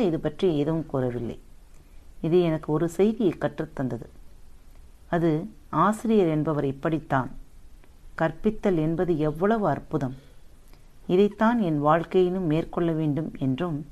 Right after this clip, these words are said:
கற்பித்தலை செய்ய வேண்டும் என விரும்பினேன்."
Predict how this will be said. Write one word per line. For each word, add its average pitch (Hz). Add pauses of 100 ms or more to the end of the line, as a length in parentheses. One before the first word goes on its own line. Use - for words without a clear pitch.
(600)
கற்பித்தலை 175
செய்ய 175
வேண்டும் 190
என 147
விரும்பினேன்." 139